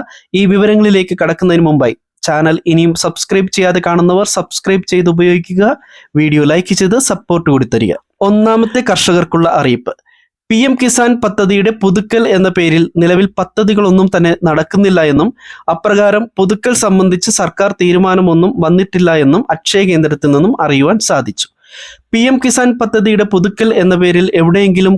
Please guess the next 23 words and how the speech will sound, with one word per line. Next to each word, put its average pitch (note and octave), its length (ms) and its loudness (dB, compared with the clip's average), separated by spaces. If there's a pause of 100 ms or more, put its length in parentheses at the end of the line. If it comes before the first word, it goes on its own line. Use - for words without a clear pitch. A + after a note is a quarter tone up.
കരമടച്ച E3+ 540 -2
രസീത് D#3 400 0 (460)
അനാവശ്യമായി A3+ 680 0 (120)
സൈറ്റിൽ G3 340 0 (100)
അപ്ലോഡ് F#3+ 420 -2
ചെയ്യുകയോ D#3+ 460 0 (480)
പണം G#3+ 200 0 (180)
വാങ്ങുകയോ F#3 440 2 (140)
ചെയ്താൽ E3 300 0 (180)
അടുത്തുള്ള F#3 420 -2 (140)
കൃഷിഭവനിൽ F3 580 0 (160)
അറിയിക്കേണ്ടതാണ്. C3+ 640 -2 (580)
പി A#3+ 160 2
എം B3 120 0
കിസാൻ B3+ 280 0 (120)
പദ്ധതിയിൽ A3 420 0 (160)
ഇ - 20 0 (120)
കെ F#3+ 140 0
വൈ F#3 180 2
സി, G3+ 120 0 (440)
ലാൻഡ് F#3+ 300 0
സീഡിംഗ് G#3 400 0 (100)
എന്നിവ F3+ 240 2